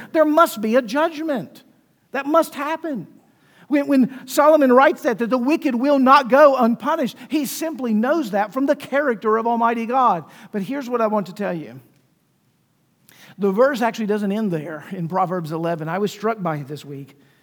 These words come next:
The last part of Proverbs eleven twenty-one reads this way, "But the offspring of the righteous will be delivered."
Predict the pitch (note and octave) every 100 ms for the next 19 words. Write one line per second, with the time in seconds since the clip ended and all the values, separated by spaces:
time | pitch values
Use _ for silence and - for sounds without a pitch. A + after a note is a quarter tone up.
0 | _ _ _ _ - G3+ G3 A#3 D4 -
1 | - C4 A#3+ A#3 G3+ F3+ - G#3+ A3 G3
2 | G3 F#3+ F#3+ F3 F#3+ F#3+ F#3 F3 F3+ D3
3 | E3+ E3+ D#3 D3 C#3+ F3 E3+ E3+ G#3+ B3
4 | G#3+ - - D3+ C3+ C#3+ D#3 G3 _ _
5 | _ _ _ _ _ _ - G#3 F3 D3
6 | E3+ E3 G3 F#3+ - A#2+ - - - -
7 | _ _ _ _ _ _ _ _ _ _
8 | _ _ D3 C#3 C#3 C3 C3+ C3 B2